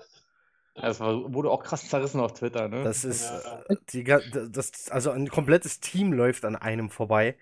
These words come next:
Speaker 2: und
Speaker 1: Ja.
Speaker 2: klatscht nicht mit dir ab. Das ist, ich glaub, das ist so, also,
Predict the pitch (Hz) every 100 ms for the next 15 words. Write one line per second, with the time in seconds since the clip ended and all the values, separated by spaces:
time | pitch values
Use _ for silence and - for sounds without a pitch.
0 | - - - - - 113 104 - - 180
1 | - - 135 131 - 165 185 127 127 143
2 | - 143 165 160 - - - - - -
3 | 131 175 196 160 170 175 175 135 - -
4 | 156 165